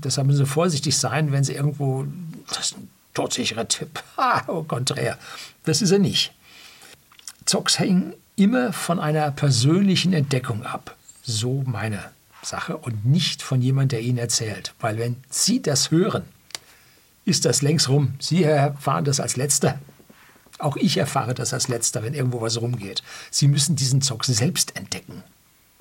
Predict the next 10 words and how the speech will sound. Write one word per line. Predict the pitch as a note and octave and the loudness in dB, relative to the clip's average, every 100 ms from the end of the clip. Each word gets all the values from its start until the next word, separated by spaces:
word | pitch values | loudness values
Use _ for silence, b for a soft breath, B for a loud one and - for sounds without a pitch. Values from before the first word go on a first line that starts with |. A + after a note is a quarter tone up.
| _ _ _ | _ _ _
Ganz | - A#2+ D#3+ | -6 0 0
im | D3+ C3 | 2 0
Gegensatz | C3+ D3 C3+ B2 - | 2 2 0 0 0
zu | C#3+ | 0
dem, | C3+ B2 C#3 | 0 2 2
was | C3 - | 2 -4
der | A2 | -6
ganze | A2 - G#2+ | -6 -6 -6
Markt | G2 - | -8 -4
sagt. | - - - - | -4 -4 -6 -8